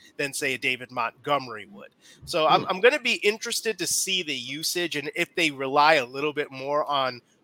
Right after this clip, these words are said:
Speaker 1: on Herbert than they do Montgomery, though I think M-, Montgomery still has his uses in the passing game that Herbert's not quite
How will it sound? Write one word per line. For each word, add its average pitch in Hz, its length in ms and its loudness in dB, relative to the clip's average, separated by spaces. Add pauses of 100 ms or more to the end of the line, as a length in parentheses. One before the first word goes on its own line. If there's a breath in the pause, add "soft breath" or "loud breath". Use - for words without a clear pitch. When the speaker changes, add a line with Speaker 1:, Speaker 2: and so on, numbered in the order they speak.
(280)
Speaker 1:
on 147 180 4
Herbert 180 600 -2
than 147 120 -6
they 135 120 -2
do 151 180 -6
Montgomery, 151 720 0
though 135 180 -2
I 123 100 2
think 143 300 -4 (540)
M-, 180 120 -18 (120)
Montgomery 170 560 8
still 156 240 0
has 139 220 2
his 127 140 -12
uses 135 340 -10
in 127 60 -14
the - 60 -18
passing 131 420 0
game 120 280 -6 (200 loud breath)
that 104 120 -12
Herbert's 175 380 0
not 143 240 0
quite 110 220 -8